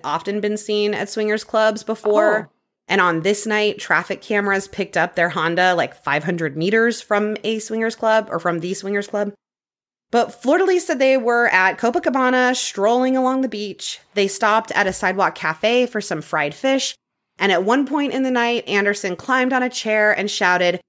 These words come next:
Speaker 1: "Te amo, te amo. I love you, I love you."
Speaker 2: Ugh.
Speaker 1: A real Tom Cruise move, you know?
Speaker 2: Yeah.
Speaker 1: <laughs>
Speaker 2: What? Why am I? Come on. Russell, get on the table. <laughs> Yell "Te amo." What's, what's the holdup?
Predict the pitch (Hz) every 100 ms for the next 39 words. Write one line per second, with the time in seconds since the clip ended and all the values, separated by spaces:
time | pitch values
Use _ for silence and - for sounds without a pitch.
0 | _ _ - 269 320 302 247 202 180 -
1 | 285 294 285 262 208 180 151 156 - _
2 | _ - 202 247 262 208 196 196 233 208
3 | 190 180 - - - _ _ _ - 196
4 | 294 359 349 - - 226 220 - 185 165
5 | 165 151 143 160 - _ _ _ 180 180
6 | 170 170 _ 226 214 247 262 190 147 -
7 | 180 - _ - 523 - - 453 640 370
8 | - - _ - 269 170 165 - _ _
9 | _ _ _ _ - 262 262 247 247 -
10 | 349 240 185 202 175 170 170 190 214 -
11 | - 285 339 339 330 208 214 180 175 175
12 | 202 - - 427 359 - - - 415 -
13 | 427 _ - 370 285 214 180 175 170 -